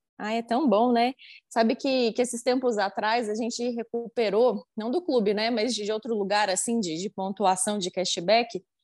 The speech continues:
a gente tirou a poltrona de amamentação da Liz por meio disso. Então, foi ali, sei lá, seiscentos reais de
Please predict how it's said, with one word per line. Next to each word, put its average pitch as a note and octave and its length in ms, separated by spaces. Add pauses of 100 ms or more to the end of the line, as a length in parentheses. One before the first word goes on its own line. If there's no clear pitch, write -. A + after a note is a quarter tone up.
(260)
a F3+ 140
gente G#3+ 340
tirou A#3+ 380
a A#3+ 280
poltrona C4 480
de A#3 80
amamentação C#4+ 840
da G3+ 120
Liz A3+ 460 (680)
por D4+ 160
meio C#4 280
disso. C#4 380
Então, A3 320
foi B3 260
ali, A#3+ 300
sei A#3+ 160
lá, G#3+ 180
seiscentos A#3+ 560
reais A#3 460
de A3 120